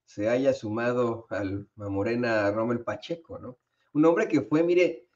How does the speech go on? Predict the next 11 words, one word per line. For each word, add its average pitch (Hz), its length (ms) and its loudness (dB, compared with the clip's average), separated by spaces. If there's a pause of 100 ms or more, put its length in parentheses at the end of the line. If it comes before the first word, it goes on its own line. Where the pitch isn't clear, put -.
(120)
eh, 131 480 0
un 165 240 2
panista 165 400 4
recalcitrante 131 1160 -2 (1120)
desde 101 360 -2
el 101 80 4
olimpismo, 101 680 -4
¿eh? - 80 -10 (680)
Él 113 280 -4
como 117 240 -2
clavadista, 104 760 -2